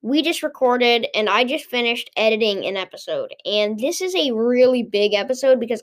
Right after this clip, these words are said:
I had spent three weeks planning this, you know, forever trying to set this all up, planning it.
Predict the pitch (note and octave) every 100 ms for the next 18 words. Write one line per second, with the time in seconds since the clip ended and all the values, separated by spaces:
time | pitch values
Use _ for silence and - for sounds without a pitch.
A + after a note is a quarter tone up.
0 | _ G#3 B3 C4+ B3 - A3 G3 - _
1 | _ _ _ _ - - C#4 D4+ D4+ C#4+
2 | C#4+ - - C4+ B3+ B3+ B3 B3 A#3+ A#3+
3 | A#3+ - A3+ G#3 G3 F#3+ F3 - _ -
4 | C4+ C4+ D4 D4 D4+ C4+ B3 B3 B3 A3+
5 | A3 G#3+ G#3 A3 A3 - _ _ _ _
6 | _ C4 B3 B3 B3 A#3+ A#3+ A#3